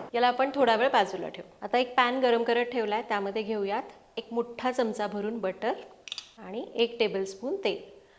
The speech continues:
आणि हे आपलं सरिताज किचनचं लाकडी घाण्याचं तेल आहे, जे शुद्ध पारंपरिक आहे, कोणतेही केमिकल्स यामध्ये वापरले जात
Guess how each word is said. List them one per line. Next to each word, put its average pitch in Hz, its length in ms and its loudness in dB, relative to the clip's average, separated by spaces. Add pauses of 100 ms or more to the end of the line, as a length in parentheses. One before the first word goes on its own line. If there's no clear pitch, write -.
(120)
आणि 233 140 -4
हे 254 120 0
आपलं 262 200 2
सरिताज 254 400 2
किचनचं 254 400 2
लाकडी 226 300 4
घाण्याचं 226 380 2
तेल 202 240 0
आहे, 208 100 -2 (360)
जे 254 100 -2
शुद्ध 269 360 2
पारंपरिक 254 600 4
आहे, 269 80 6
कोणतेही 247 440 2
केमिकल्स 247 520 2
यामध्ये 220 280 0
वापरले 214 380 0
जात 208 140 -2